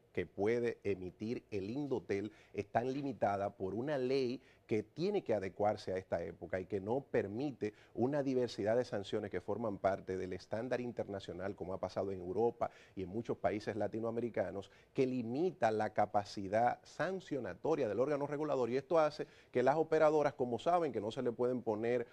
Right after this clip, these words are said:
multas o sanciones muy severas, a veces se hacen de la vista gorda y prefieren darle más importancia al lucro que a la responsabilidad de cumplir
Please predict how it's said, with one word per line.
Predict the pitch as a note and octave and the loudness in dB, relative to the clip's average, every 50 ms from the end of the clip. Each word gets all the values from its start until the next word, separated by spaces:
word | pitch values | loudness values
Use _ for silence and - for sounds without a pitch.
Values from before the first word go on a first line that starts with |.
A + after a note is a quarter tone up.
| - - - | -20 -20 -12
multas | - F#2+ G2 B2+ D3+ D#3 C3+ G#2 - A2 G#2+ - - - | -8 0 2 6 6 6 6 4 2 0 0 0 0 -4
o | G#2 | -4
sanciones | G2+ - G#2+ F#2+ F#2 - - A#2+ B2+ C#3 A2+ | -4 -4 -6 -8 -6 -2 0 0 0 0 -2
muy | A2+ A2+ C3 C#3 | -2 -2 -2 -2
severas, | - - D3+ E3+ F#3+ F3+ D#3 D#3 D#3+ - - - - _ _ | 0 0 0 2 2 2 2 2 0 -2 -8 -20 -20 _ _
a | - D3 C#3+ | 4 4 6
veces | D3+ F#3 F#3+ - F#3 D#3+ - | 6 4 2 2 -2 -4 0
se | - D3+ | 2 0
hacen | D#3 - E3 D#3 | 2 2 0 0
de | D#3 | 2
la | D3+ D3+ | 4 4
vista | D3 D#3 D3+ - D#3+ D3 | 4 2 0 2 2 2
gorda | D3 D3+ D3+ D3+ A#2 C#3 C3 | 4 4 2 2 4 2 0
y | A#2 | 0
prefieren | G2+ - G2+ G2 - - B2 C3 C3 B2 A#2 | 0 -2 -6 -4 -2 -2 0 0 0 -2 0
darle | G2 A2 A2 A#2+ B2+ B2 B2 A#2 - - - - - | 0 2 2 2 2 0 -2 -2 -4 -8 -20 -20 -12
más | E2 F#2 A2+ C#3+ - - - | -6 -2 -2 -2 -2 -2 -4
importancia | C#3 B2 A2 - G#2+ G2+ G2+ - - A#2 A#2+ A#2+ - - A#2+ | -4 -4 -4 -2 -2 -2 -2 0 0 0 0 0 -4 -2 -2
al | G#2+ G#2 G#2+ | 0 0 0
lucro | A2+ C3+ F3+ F3 - - B2+ - - _ | 0 0 0 0 0 -2 -4 -4 -4 _
que | - - A2 | 0 2 2
a | G2+ | 4
la | G#2+ G#2+ | 4 2
responsabilidad | - B2 A2+ - - B2 A#2+ A#2 - B2 B2 A#2+ A2 G#2+ G#2+ | 2 0 -4 -2 -2 -4 -4 -2 -2 -2 -2 0 0 0 0
de | G#2 G#2 | 0 0
cumplir | - - F#2+ F2 D#2+ - D3 D#3+ D3+ | -2 -4 -6 -6 -4 -4 -2 -2 -2